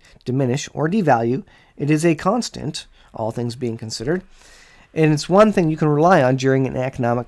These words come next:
disaster. And, and I would say, um, the common, uh, wisdom is that it's something you, that you can rely on, maybe for a little bit of bartering during an economic disaster, but ultimately its best use is to, uh, transfer your wealth through an economic collapse to the other side of the economic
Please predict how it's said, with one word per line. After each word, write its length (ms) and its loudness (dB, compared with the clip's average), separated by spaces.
disaster. 440 -2
And, 100 -10
and 220 -2
I 80 2
would 120 0
say, 220 -2
um, 300 -10
the 140 -10
common, 440 0
uh, 160 -10
wisdom 460 2
is 140 -4
that 240 -4
it's 140 -6
something 340 -4
you, 140 -2
that 220 -4
you 80 -4
can 120 -2
rely 380 2
on, 120 0
maybe 280 2
for 140 2
a 40 6
little 220 6
bit 140 2
of 80 -4
bartering 380 2
during 260 -2
an 60 -4
economic 380 -6
disaster, 400 -6
but 140 -2
ultimately 560 0
its 200 -8
best 360 -4
use 260 -6
is 180 -6
to, 280 -10
uh, 440 -4
transfer 420 -2
your 140 0
wealth 320 -4
through 720 2
an 160 0
economic 380 -4
collapse 400 -6
to 220 -4
the 140 2
other 160 0
side 420 -2
of 160 -6
the 140 -2
economic 500 -4